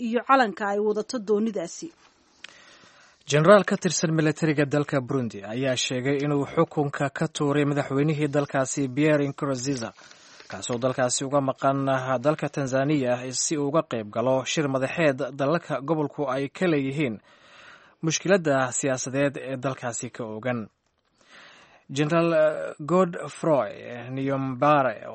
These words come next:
Speaker 2: ayaa u sheegay raadiyaasha madaxa bannaan ee dalkaasi maanta oo Arbaca ah in madaxweynaha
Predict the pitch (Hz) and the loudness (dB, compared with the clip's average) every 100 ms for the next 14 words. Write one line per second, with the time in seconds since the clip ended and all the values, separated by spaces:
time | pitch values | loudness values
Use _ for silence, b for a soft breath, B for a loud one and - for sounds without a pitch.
0 | 107 131 143 147 135 165 - 139 139 143 | -10 -4 0 2 2 0 0 0 2 0
1 | 147 147 143 143 151 175 170 139 151 135 | 0 0 0 2 4 4 0 -2 -2 -2
2 | 127 120 127 139 151 135 143 165 - 110 | -2 -2 0 2 2 -2 0 0 0 -10
3 | - 127 135 147 143 131 127 135 156 131 | -8 -6 -2 -2 2 0 0 4 4 4
4 | 147 143 135 - 139 170 151 | 2 -2 -2 -2 2 2 2